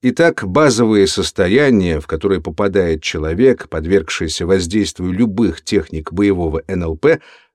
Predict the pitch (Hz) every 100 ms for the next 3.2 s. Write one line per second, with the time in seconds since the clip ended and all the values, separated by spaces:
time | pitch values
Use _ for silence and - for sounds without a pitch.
0 | - 110 - - 151 147 - 156 - -
1 | - 101 85 76 101 131 123 131 - -
2 | 104 110 - - 101 85 - 78 69 -
3 | - -